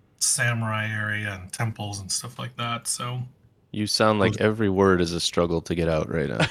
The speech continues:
Speaker 1: <laughs> It, well, yeah. Um, it's, it's just been a long day. It was weird. I was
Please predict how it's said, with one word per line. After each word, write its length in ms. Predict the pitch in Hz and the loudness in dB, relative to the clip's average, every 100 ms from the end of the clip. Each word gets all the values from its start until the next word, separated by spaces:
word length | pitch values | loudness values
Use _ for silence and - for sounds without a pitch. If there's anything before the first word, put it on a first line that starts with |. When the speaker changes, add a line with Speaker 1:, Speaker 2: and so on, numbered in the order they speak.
| - | 0
Speaker 1:
<laughs> 200 | - - | -2 4
It, 140 | - - 156 - | 4 4 -2 2
well, 220 | 156 165 170 - 151 | 4 4 2 -4 -2
yeah. 300 | 139 139 104 85 _ _ - 123 | 2 4 4 0 _ _ -6 0
Um, 600 | 120 113 113 107 110 110 - - - - | 2 2 0 0 -4 -6 -12 -20 -20 -8
it's, 240 | 143 127 | -2 -2
it's 220 | 127 123 | 0 0
just 180 | 123 - | 0 0
been 120 | 131 | 0
a 80 | 110 | 0
long 300 | 107 110 113 | 0 0 0
day. 160 | 117 131 | 0 -2
It 60 | |
was 160 | 110 98 | -2 -2
weird. 260 | 123 151 107 | 2 2 2
I 100 | 101 | -2
was 280 | 98 - | -4 -6